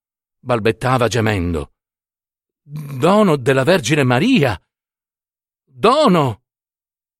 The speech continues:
Ma, intravedendo sulla piazza assolata, l'ombra del cippo che sorgeva davanti la chiesa,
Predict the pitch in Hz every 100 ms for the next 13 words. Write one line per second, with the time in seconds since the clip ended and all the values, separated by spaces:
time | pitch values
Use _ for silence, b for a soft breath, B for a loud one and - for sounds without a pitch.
0 | _ _ _ 127 120 117 110 85 - _
1 | _ _ _ _ _ 135 123 123 110 110
2 | 113 113 101 - 107 104 110 110 - -
3 | 92 - _ _ - 120 - - 104 92
4 | 85 73 78 - _ _ _ _ _ _
5 | - 117 131 120 110 104 104 95 - 127
6 | - _ 101 107 _ _ _ _ _ _
7 | - 117 - 117 98 127 110 104 107 113
8 | 107 104 104 127 127 135 147